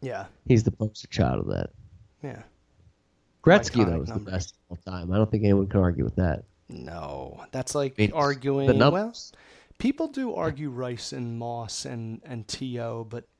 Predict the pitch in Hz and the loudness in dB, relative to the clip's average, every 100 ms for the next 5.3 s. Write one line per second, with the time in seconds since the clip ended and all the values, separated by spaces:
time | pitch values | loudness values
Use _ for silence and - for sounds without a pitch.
0 | _ _ _ _ _ _ - 117 107 95 | _ _ _ _ _ _ -14 -12 -10 -12
1 | 117 - 147 - 147 139 127 110 104 98 | -10 -6 -2 -2 -2 -4 -8 -10 -10 -10
2 | 95 110 104 107 104 101 95 113 104 95 | -12 -14 -12 -14 -14 -16 -16 -14 -14 -12
3 | - 101 - 87 - - - - - - | -12 -14 -14 -6 -6 -6 -10 -20 -18 -18
4 | - - _ _ _ _ - 127 120 127 | -18 -20 _ _ _ _ 0 4 6 8
5 | 113 101 | 8 6